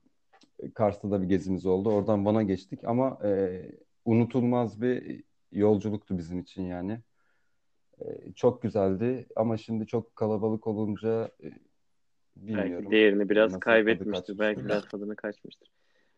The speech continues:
Speaker 2: Ben sadece, e, Ankara'da oturduğumuz ev tren, tren yoluna çok yakındı. Yani bayağı yakındı. Yani tren geçerken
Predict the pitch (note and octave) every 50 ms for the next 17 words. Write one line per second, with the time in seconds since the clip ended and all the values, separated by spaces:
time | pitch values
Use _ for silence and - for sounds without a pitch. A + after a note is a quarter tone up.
0 | _ _ - A#2+ B2 C3 B2+ - D3+ D3 C#3+ C3 C3+ B2+ C3+ D3 D3+ C#3+ - -
1 | A#2 A#2 A#2+ - - A#2+ B2 B2+ - - C3 B2+ A#2+ C3 B2+ - - - B2+ A#2+
2 | - - C3 A#2+ A2+ B2+ B2 B2 B2+ A#2+ B2 C3+ C3 B2 - _ _ _ _ _
3 | _ _ _ _ - - B2 B2 B2 B2+ C3 - - - G#2+ - - - A2+ A#2
4 | A#2 A#2 A#2 A#2+ A2+ A#2 B2 A#2 - B2+ A2 - - G#2+ G2+ - - - G2+ G#2
5 | G#2 B2+ C#3 C3+ - - - - G2+ F#2 F#2 F2+ F#2+ A2 A#2 A#2 A2+ G#2+ G#2 G2+
6 | G2+ G2 - - - F#2+ F#2+ F#2+ A2+ B2 - _ _ _ G2+ F#2+ F#2 - - A2+
7 | A2 A2 G#2+ A2+ A2 - - A2 G#2+ - C3+ B2